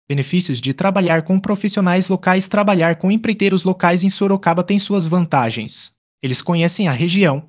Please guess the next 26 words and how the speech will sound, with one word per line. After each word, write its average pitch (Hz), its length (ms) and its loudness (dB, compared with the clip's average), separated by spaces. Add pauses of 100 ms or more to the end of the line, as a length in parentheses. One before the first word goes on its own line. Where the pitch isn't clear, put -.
(100)
as 170 160 -2
normas 196 500 0
e 175 80 0
regulamentações 190 880 0
locais 160 640 -2
e 185 40 0
podem 202 380 2
oferecer 190 460 0
soluções 185 520 0
que 202 120 -4
se - 120 -2
adequam 175 400 0
ao 156 80 0
seu 160 160 -2
projeto. 135 640 -2 (320)
Além 123 220 -4
disso, 190 480 0
você 170 240 -2
pode 202 260 0
ter 220 160 -2
um 220 60 0
contato 180 540 -2
mais 156 260 -2
próximo 170 560 -2
e 160 80 -2
fácil, 156 540 0